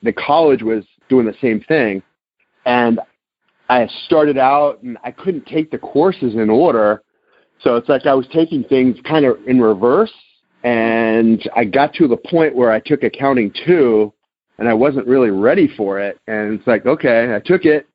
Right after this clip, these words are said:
and got a C. So it's like, okay, well, let's take it again. And, and that's one of those classes where it's like that class where you gotta get through it to get through your major. So I took it a second time the next semester, and guess what? Got a C again.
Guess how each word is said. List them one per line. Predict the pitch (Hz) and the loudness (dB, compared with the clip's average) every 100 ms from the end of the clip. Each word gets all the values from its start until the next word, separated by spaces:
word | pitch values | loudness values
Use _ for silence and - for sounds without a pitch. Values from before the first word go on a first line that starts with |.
| _ | _
and | 135 143 147 151 147 | -2 0 2 2 2
got | 143 143 | 0 -2
a | - | 0
C. | 208 147 87 _ _ _ _ _ _ | 0 0 -4 _ _ _ _ _ _
So | 135 120 | 0 0
it's | 120 | -2
like, | 127 123 - | -4 -6 -6
okay, | 160 262 180 170 | -6 0 0 2
well, | 139 170 | 2 2
let's | 139 - - | 0 -4 -6
take | 120 135 | -4 -2
it | |
again. | 127 147 143 101 101 | 0 0 0 -2 -6
And, | 110 104 117 | -4 -4 -2
and | 123 | 0
that's | 143 - | 0 0
one | 156 | -2
of | 127 | 0
those | 127 - | 0 0
classes | 131 120 - 117 | -2 -2 -4 -8
where | 120 117 113 113 - _ _ 131 | 0 2 4 2 0 _ _ -4
it's | 131 151 | -2 -2
like | 131 - | -2 0
that | 120 - | 0 -2
class | - 135 127 | -2 -2 0
where | 127 | 0
you | 120 120 | 2 2
gotta | 107 127 131 120 | 2 2 2 0
get | 131 107 120 | -2 -4 0
through | 139 139 | 2 2
it | 113 98 _ 127 | 0 -4 _ -8
to | 110 | -8
get | 95 123 - _ - | -2 -2 -4 _ -2
through | 127 | 0
your | 107 | 0
major. | 104 131 117 104 92 _ _ _ | 2 2 2 -2 -6 _ _ _
So | 143 117 113 113 | 0 0 0 -4
I | 131 | -10
took | - 196 160 | -4 -2 0
it | 143 | -2
a | |
second | - 160 151 | 0 -2 -2
time | 131 123 120 | -4 -2 0
the | |
next | 127 120 - | 0 -2 -2
semester, | 127 120 - 113 | 0 -2 0 -2
and | 113 101 | -2 -4
guess | 113 98 123 | -6 -4 -2
what? | 104 - _ 117 | -2 -2 _ -2
Got | 104 | -2
a | - | 0
C | 110 101 | -2 -2
again. | 98 95 | -4 -8